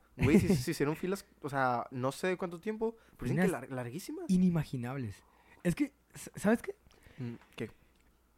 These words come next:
Speaker 2: Eh, este negocio del Little, Little, Little, Little Caesars <laughs> fue de los pocos
Speaker 1: Con Herreri.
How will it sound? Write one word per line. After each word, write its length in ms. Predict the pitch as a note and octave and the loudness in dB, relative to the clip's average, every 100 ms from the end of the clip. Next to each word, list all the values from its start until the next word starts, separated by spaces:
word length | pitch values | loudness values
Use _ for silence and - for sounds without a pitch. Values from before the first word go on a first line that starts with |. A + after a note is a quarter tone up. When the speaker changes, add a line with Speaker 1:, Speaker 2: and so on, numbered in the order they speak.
| - - | -14 -2
Speaker 2:
Eh, 720 | E3+ D#3+ D#3 D#3 D3+ D3 D#3 | 2 4 6 6 4 2 0
este 200 | D#3 - | -2 0
negocio 420 | G3 D3 E3+ G#3 | 0 2 0 0
del 540 | F3+ E3+ D3+ C#3+ C3+ C3 | 0 0 0 0 0 0
Little, 200 | D#3 F#3 | 2 4
Little, 200 | F#3 F#3 | 4 6
Little, 220 | G3 F#3 | 6 8
Little 220 | F3+ F3 | 8 8
Caesars 340 | D3 F#3+ F#3+ D#3 | 8 8 8 8
<laughs> 1600 | C#3+ - C#3+ - E3 G#3+ - A3 - F#3+ - - - - - - | 6 8 10 12 12 10 10 8 8 4 2 -2 -10 -10 -14 2
fue 140 | F#3+ | 8
de 60 | B3+ | 8
los 180 | G#3 - | 8 6
pocos 460 | G#3 B3 - D4 | 8 10 8 4
Speaker 1:
Con 200 | - B2 | 0 -6
Herreri. 300 | A#2 B2 A2+ | -4 -8 -8